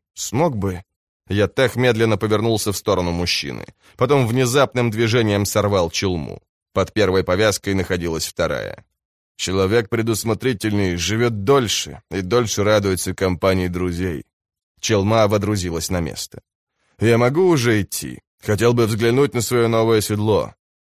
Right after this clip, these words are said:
«Конечно». Аэри натёр пот со лба. «Ужин мы, как обычно, пришлём в твою комнату».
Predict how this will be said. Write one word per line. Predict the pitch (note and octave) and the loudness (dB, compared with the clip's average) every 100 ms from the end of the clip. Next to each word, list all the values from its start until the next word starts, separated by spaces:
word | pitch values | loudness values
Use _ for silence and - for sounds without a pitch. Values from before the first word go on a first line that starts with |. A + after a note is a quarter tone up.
| _ _ _ - | _ _ _ -6
«Конечно». | - A#2 G#2+ D#2 - - - _ _ _ | 0 2 2 -2 -8 -12 -20 _ _ _
Аэри | A2+ A2 G#2+ G#2+ | 2 4 4 2
натёр | G#2+ G2+ F#2+ E2+ | 0 0 -2 -2
пот | A2+ F#2 | -2 -2
со | - B1 | -4 -8
лба. | B1+ G1+ - _ _ _ _ - | -8 -10 -12 _ _ _ _ -2
«Ужин | E3+ C#3+ C3+ | 0 2 2
мы, | B2+ | 2
как | B2+ | 2
обычно, | A#2+ B2+ B2 A2+ | 2 2 0 0
пришлём | G#2 G#2 A#2+ A#2 | 0 -2 0 0
в | G2+ | 2
твою | G2 F2+ | 0 0
комнату». | G2 D#2+ - - | -2 -2 -8 -18